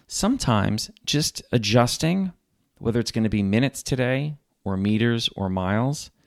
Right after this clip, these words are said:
can really make a big difference. 'Cause now it's no longer, and, and I'll, I'll tell you what, before I get into co-, something else, um, a lot of times this is a great way to adjust, um,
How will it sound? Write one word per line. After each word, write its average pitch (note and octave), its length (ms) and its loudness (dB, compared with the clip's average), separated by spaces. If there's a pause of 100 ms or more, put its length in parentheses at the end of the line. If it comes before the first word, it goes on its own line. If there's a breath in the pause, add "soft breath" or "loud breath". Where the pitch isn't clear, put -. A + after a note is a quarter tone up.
(600 soft breath)
can A2+ 300 2
really A#2 580 4 (220)
make G2 340 0 (100)
a F#2 60 -8
big F#2+ 200 -2
difference. - 560 -8 (720)
'Cause G#2+ 240 -2
now B2 280 2
it's - 140 -2
no A2 160 2
longer, G#2 680 0 (200 soft breath)
and, A#2 140 2
and A#2+ 260 4
I'll, - 180 4
I'll A2+ 60 4
tell B2 140 2
you A2 60 4
what, - 380 4
before F2 300 2
I F2 60 2
get F2 160 0
into C2+ 260 -2
co-, - 240 -6
something F2 340 -6
else, D#2 160 -2 (340 loud breath)
um, G#2 220 0 (540 soft breath)
a A#2 40 -2
lot C3+ 240 4
of C#3 60 2
times G#2+ 420 0
this B2+ 240 0
is G#2+ 220 -2
a G#2+ 40 -4
great G#2 300 -2
way G#2 200 0
to - 240 -6
adjust, G2 880 -4 (720)
um, F2+ 340 -4